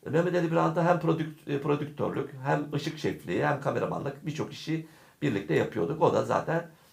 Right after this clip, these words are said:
e, o özellikleri olmasını istiyordu. E, velhasıl çok güzel bir röportaj oldu. Clarides'le güzel bir röportaj yaptık. Röportajın sonunda Mehmet Ali Birant, ben çok çok iyi hatırlıyorum onu. "Biz, e, mister Clarides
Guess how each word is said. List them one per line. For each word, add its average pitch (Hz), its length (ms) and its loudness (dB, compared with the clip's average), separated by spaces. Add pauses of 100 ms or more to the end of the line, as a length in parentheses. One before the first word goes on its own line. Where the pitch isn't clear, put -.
(340)
e, 123 200 -2
o 170 240 4
özellikleri 139 840 0
olmasını 113 500 -2
istiyordu. 82 600 -6 (640)
E, 143 60 -6 (360)
velhasıl 233 460 2
çok 254 200 0
güzel 127 260 8
bir 95 60 2
röportaj 90 440 2
oldu. 85 440 2
Clarides'le 165 460 2
güzel 160 280 6
bir 143 60 4
röportaj 147 520 4
yaptık. 131 380 -2 (400)
Röportajın 165 560 8
sonunda 170 420 4
Mehmet 175 340 0
Ali 101 180 0
Birant, 110 280 -2 (340)
ben 151 140 6
çok 202 200 2
çok 151 160 -2
iyi 107 100 2
hatırlıyorum 85 460 -4
onu. 135 280 -2 (680)
"Biz, 208 360 -2
e, 147 420 0 (160)
mister 156 340 -2
Clarides 160 600 2